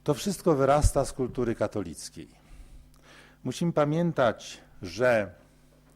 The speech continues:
Kościół katolicki opiera się z jednej strony na objawieniu, a z drugiej strony na,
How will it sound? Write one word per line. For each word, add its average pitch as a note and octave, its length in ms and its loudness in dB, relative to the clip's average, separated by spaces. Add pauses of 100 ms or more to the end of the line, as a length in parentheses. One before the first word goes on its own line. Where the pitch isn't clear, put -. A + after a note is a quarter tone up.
(1300)
Kościół C#3+ 360 -2
katolicki A#2+ 1040 -6 (2000)
opiera G#2+ 420 -2
się G#2 180 -6
z F#2 60 -10
jednej G#2+ 280 -4
strony G#2 300 -6
na G2 120 -4
objawieniu, G2+ 680 -4
a F#2 120 -4
z F2 60 -12
drugiej G2+ 280 -8
strony G2 400 -10
na, F#2+ 280 -8